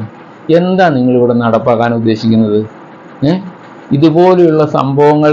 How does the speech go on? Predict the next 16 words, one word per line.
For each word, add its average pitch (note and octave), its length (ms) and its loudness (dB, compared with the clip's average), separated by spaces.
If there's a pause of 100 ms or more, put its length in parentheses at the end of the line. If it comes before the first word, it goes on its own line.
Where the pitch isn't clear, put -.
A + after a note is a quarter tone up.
(100)
കാണിച്ചിട്ട് C#3 480 -2 (120)
നിങ്ങൾ C3+ 280 0 (120)
ഇപ്പോഴാന്നിട്ട് C#3+ 600 0
അത് C3+ 80 0 (100)
പാടില്ല C#3 480 -2
എന്ന് C#3 140 0
പറഞ്ഞാൽ D3 280 -2 (1120)
അതിന്, D3+ 240 2 (360)
ഏഹ്, C3+ 400 2 (380)
ഇരകളായവരെ C#3+ 800 4 (260)
സംരക്ഷിക്കാനോ C3+ 760 -2 (100)
ഇരകളായവർക്ക് C#3 760 2 (100)
നീതി C#3 320 0
കൊടുക്കാനോ C#3 360 0 (100)
നിങ്ങൾക്ക് C#3+ 380 -2
കഴിഞ്ഞിട്ടില്ല. D3+ 460 0